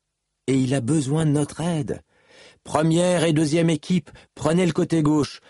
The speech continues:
ne laissez pas les Parchendi le cerner. Troisième et quatrième équipe, accompagnez-moi sur la droite. Rock et Lopen, tenez-vous prêts à évacuer les blessés s'il y en a.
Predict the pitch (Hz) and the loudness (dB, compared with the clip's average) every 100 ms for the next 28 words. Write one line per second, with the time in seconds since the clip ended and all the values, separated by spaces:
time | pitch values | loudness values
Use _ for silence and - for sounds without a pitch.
0 | - 110 143 - 147 - 165 160 - 123 | -4 0 0 0 -4 0 0 0 -2 -4
1 | - 123 131 160 110 - 151 139 147 131 | -2 0 2 0 0 -2 -2 0 0 -2
2 | - - - - - 151 139 165 143 151 | -6 -20 -20 -8 -4 -2 0 0 0 -2
3 | - 135 127 127 127 180 190 - - - | -2 0 0 0 0 0 -2 -2 -18 -12
4 | - 147 165 - 165 165 160 - 143 139 | -6 -4 -2 0 0 2 0 0 0 0
5 | 113 123 104 - - - _ - 90 160 | 0 0 -4 -10 -20 -20 _ -6 -2 -2
6 | 170 156 151 151 143 123 - - - - | 0 0 0 0 0 0 -4 -10 -6 -2
7 | 165 160 147 151 - 185 151 147 139 156 | 0 2 0 -2 -2 0 2 0 0 -2
8 | - 165 156 139 147 - 156 139 117 104 | 0 0 2 2 0 0 -2 -2 -2 0
9 | 101 80 | 0 -2